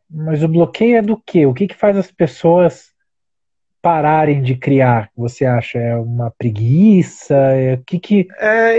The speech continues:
Speaker 1: o, é,
Speaker 2: então.
Speaker 1: o, como é que a gente chama essa, essa, a falta de, de criação, hein?
Speaker 2: Eu acho que tem preguiça, porque o ser humano, ele, ele tem essa coisa, né, do, do, da autopreservação. É,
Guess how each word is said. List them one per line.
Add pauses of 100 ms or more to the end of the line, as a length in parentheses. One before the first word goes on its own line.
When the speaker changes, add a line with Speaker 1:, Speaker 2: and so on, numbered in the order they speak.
Speaker 1:
o,
é,
Speaker 2:
então.
Speaker 1:
o,
como
é
que
a
gente
chama
essa,
essa, (540)
a
falta
de,
de
criação,
hein? (1080)
Speaker 2:
Eu
acho
que
tem
preguiça,
porque
o
ser
humano,
ele, (520)
ele
tem
essa
coisa,
né,
do,
do,
da
autopreservação.
É,